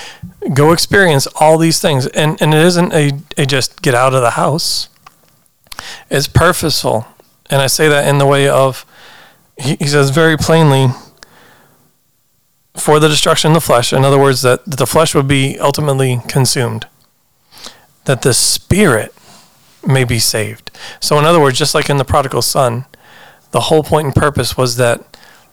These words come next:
he experienced the error of his ways, his thoughts, all those things, so he could rein them in. And then the prodigal son, again, had the thought,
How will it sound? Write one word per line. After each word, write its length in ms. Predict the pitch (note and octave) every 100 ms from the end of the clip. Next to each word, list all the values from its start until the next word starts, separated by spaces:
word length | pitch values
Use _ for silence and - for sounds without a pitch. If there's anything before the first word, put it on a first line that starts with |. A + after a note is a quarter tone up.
| _ -
he 40 |
experienced 460 | A#2 - E3+ D#3+ -
the 120 | -
error 300 | D3 D3+ D3+
of 380 | C3+ C#3 C3 -
his 240 | D3+ B2
ways, 260 | D3 C#3+ C3
his 140 | A#2+
thoughts, 320 | - C#3+ C#3+
all 160 | D3 C#3
those 220 | C#3+ C3
things, 260 | - C3 -
so 120 | C3
he 140 | B2
could 160 | C#3+ B2
rein 240 | C3+ C#3+
them 160 | C#3 C#3
in. 300 | C3+ A#2+ C3
And 160 | B2+
then 80 | B2+
the 60 | B2
prodigal 440 | - D#3 D#3+ C#3+
son, 380 | C3 D3+ C#3 C3+ - - - - _ _ _
again, 260 | - B2 B2+
had 200 | B2 A2+
the 80 | A2+
thought, 440 | - B2 - _